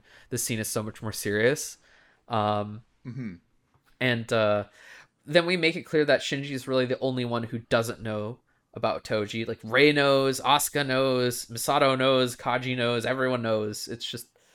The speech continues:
Speaker 1: Shinji that doesn't know that Toji's the pilot, and nobody really wants to tell him because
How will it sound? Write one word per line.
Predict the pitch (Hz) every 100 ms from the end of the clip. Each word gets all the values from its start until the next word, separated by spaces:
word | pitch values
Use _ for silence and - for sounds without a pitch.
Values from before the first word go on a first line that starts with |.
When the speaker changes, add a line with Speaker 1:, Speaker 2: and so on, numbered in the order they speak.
| - _ -
Speaker 1:
Shinji | - 120 113
that | 110 104
doesn't | 107 107
know | 104
that | 104 104
Toji's | 117 104 101
the | -
pilot, | - 110 104 101 -
and | 117 110 113
nobody | 135 135 135
really | 131 123
wants | 120 -
to | -
tell | 131 127
him | 127 110 110
because | 117 - 113 110 107